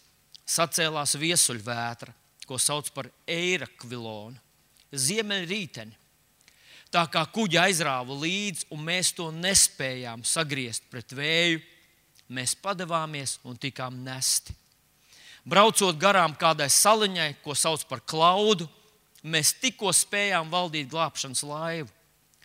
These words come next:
To uzvilkuši, viņi ap-, apmet kuģim virves, baidīdamies nokļūt sirtē. Nolaida buras un ļāvās viļņiem. Kad mūsu vētrā ļoti svaidīja,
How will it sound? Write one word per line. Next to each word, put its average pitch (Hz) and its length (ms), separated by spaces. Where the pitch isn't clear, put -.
To 151 200
uzvilkuši, 185 720
viņi 135 180
ap-, 180 240
apmet 170 540
kuģim 143 360
virves, 190 560
baidīdamies 156 880
nokļūt 160 520
sirtē. 117 840
Nolaida 175 560
buras 196 500
un 156 140
ļāvās 156 480
viļņiem. 123 440
Kad 170 160
mūsu 190 280
vētrā 170 560
ļoti 170 400
svaidīja, 147 840